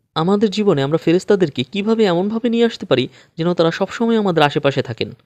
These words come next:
আমরা জানি যে তারা সবসময় জ্ঞান আহরণ করতে চান এবং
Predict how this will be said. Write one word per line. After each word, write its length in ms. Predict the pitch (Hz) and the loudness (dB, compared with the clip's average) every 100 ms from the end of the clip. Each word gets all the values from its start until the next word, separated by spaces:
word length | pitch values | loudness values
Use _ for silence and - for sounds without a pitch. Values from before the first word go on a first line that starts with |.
| _ - | _ -6
আমরা 200 | 202 233 | -2 0
জানি 280 | 214 135 | 2 0
যে 140 | 127 147 | -2 -4
তারা 180 | 170 170 | -4 -4
সবসময় 440 | 185 - 196 143 | -6 -2 0 0
জ্ঞান 280 | 160 220 220 | 0 0 2
আহরণ 260 | 185 165 | 0 0
করতে 260 | 143 127 120 | 0 -2 -2
চান 200 | - 85 - _ _ | -6 -6 -10 _ _
এবং 220 | 147 135 | -2 -2